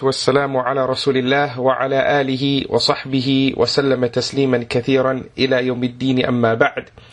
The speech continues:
اللهم لا علم لنا إلا ما علمتنا، إنك أنت العليم الحكيم. اللهم علمنا ما ينفعنا، وانفعنا بما علمتنا، وزدنا علما وعملا يا كريم.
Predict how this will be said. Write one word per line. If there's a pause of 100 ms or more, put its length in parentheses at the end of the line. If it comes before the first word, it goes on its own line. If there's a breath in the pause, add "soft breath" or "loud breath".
(720 loud breath)
اللهم
لا
علم
لنا
إلا
ما
علمتنا،
إنك
أنت
العليم
الحكيم. (800 loud breath)
اللهم
علمنا
ما
ينفعنا،
وانفعنا
بما
علمتنا،
وزدنا
علما
وعملا
يا
كريم.